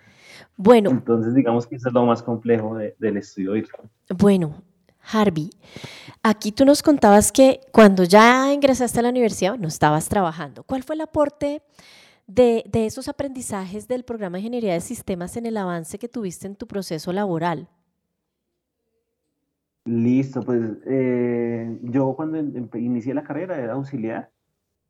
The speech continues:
Speaker 2: Eh, digamos que la Universidad Compensar ofrece algo que es que a los cuatro semestres es técnico, a los ocho creo que es tecnólogo y pues ya cada uno la profesional.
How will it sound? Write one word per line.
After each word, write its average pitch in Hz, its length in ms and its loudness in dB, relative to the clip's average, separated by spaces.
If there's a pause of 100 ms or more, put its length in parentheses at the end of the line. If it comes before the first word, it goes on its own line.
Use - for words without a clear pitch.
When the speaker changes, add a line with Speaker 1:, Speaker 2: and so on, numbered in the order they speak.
Speaker 2:
Eh, 113 880 -4 (160)
digamos 113 440 -8
que 143 80 -8
la 139 60 0
Universidad 123 380 -2
Compensar 113 500 -6
ofrece 120 480 -4
algo 120 260 -8
que 117 140 -8
es 98 140 -12
que 110 260 -6
a - 200 -8
los 101 140 -14
cuatro 120 280 -4
semestres 113 420 -6
es 113 140 -10
técnico, 131 560 -4
a 117 80 -2
los 101 460 -10
ocho 139 400 -8
creo 151 320 -8
que 104 100 -14
es 101 100 -18
tecnólogo 135 480 -4
y 113 140 -2
pues 104 200 -10
ya 107 180 -2
cada 117 160 -6
uno 120 140 -4
la 117 140 -6
profesional. 104 520 -12